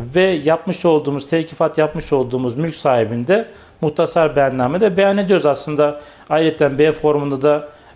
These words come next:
beyan etmemize gerek yoktur diye düşünüyorum. İlerleyen aşamada Maliye Bakanlığı belki bunlarla ilgili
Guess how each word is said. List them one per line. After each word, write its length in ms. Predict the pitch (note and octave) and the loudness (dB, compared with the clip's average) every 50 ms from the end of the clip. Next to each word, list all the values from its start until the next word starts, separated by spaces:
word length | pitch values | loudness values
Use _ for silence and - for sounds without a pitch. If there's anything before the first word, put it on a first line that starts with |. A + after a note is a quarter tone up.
| - - | -4 0
beyan 140 | C#3 D3 D3 | 2 2 2
etmemize 420 | C#3+ - C#3+ C#3 C3 C3 D3+ E3+ | 2 0 -2 -2 -2 0 -2 -2
gerek 340 | D#3+ E3 F3 F3+ F3 F3 - | 0 2 2 2 2 2 2
yoktur 380 | G3 F#3+ G3 - C3+ B2+ A2 | 0 0 2 0 -2 -2 0
diye 120 | A#2+ B2 A2+ | -2 -2 -2
düşünüyorum. 400 | G#2+ - - F3+ G3 A#3 A#3+ - - - - - - - | -4 -8 -6 -6 -4 -4 -6 -8 -10 -18 -20 -20 -6 -4
İlerleyen 440 | - G#3+ A3 A3 G#3+ G3+ G3 F#3+ F#3 | 0 2 4 4 4 4 2 2 2
aşamada 460 | F#3+ F3+ - - F3+ F3+ F#3 F3 F3+ | 2 0 0 0 0 0 2 0 0
Maliye 440 | F3+ F3+ F3 F3+ F3 F3 F3 E3+ E3 | 2 2 2 2 2 2 2 2 2
Bakanlığı 460 | F3 E3+ E3+ - E3 D3+ D3 C#3+ C#3 | 0 -2 0 -2 -2 0 0 0 2
belki 320 | D#3 D#3+ D#3+ D3+ - D3 C#3+ | 2 2 2 0 -4 -6 -4
bunlarla 400 | D#3+ E3+ E3 E3 D#3+ D3+ C#3+ C#3 | -4 0 0 0 2 2 2 2
ilgili 460 | C3+ B2+ C3+ C3+ C3 C#3+ C3+ C3 | 2 2 0 0 2 0 0 0